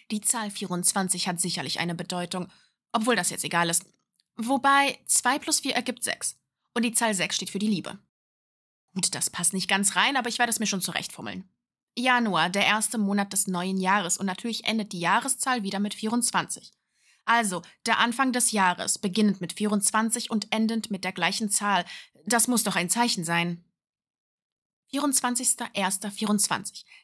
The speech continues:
Diese Zahlen zusammengerechnet ergeben dreizehn. Dreizehn Jahre habe ich in dieser Wohnung gelebt und eins plus drei ergibt vier. Und vier ist meine Lebenszahl. Tada, ein Zeichen. Auf jeden Fall habe ich gerade meine Wohnung zum neunundzwanzigsten gekündigt. Das wird sicherlich auch ein Zeichen sein, denn immerhin ist das ein Schaltjahr,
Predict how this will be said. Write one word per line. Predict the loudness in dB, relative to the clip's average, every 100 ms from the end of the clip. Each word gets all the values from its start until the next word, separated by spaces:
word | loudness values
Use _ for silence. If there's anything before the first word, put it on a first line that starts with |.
| 0
Diese | 2 2
Zahlen | 0 2 2 0 0
zusammengerechnet | 2 4 2 2 -2 -4 -4 -6 -4
ergeben | -4 -2 0
dreizehn. | 0 2 0 0 -6 -8 -12 -16 -2
Dreizehn | 2 2 2 2 2
Jahre | 4 4 4 2
habe | 2 0
ich | 0
in |
dieser | 2 4 4
Wohnung | 2 0 -2
gelebt | -2 -4
und | -4 0
eins | 0 0 -2
plus | -2 0
drei | 0 0
ergibt | 0 -4 -4
vier. | 0 0 0 -6 _ _
Und | 0 2
vier | 2
ist | 2
meine | 2 2
Lebenszahl. | 4 4 4 2 0 -2 _ _ _
Tada, | 0 2 2 -2 _ _ -8
ein | -4 0
Zeichen. | 0 -2 -10 -14 _ _ _ _ _
Auf | 0 0
jeden | 0 0
Fall | 2
habe | 0
ich | -2
gerade | -2 0
meine | 0 0
Wohnung | -2 -4
zum | -2 0
neunundzwanzigsten | 0 0 0 -2 -2 -2 -4
gekündigt. | -6 -12 -12 -12 -14 -20 -4
Das | 0 2
wird | 0
sicherlich | -2 -2 0 2
auch | 2
ein | 0
Zeichen | -2 -2 -2
sein, | 2 2
denn | 2
immerhin | 2 2 2 0
ist | -2 -6
das | -6
ein | -2
Schaltjahr, | 0 0 0 -4 -6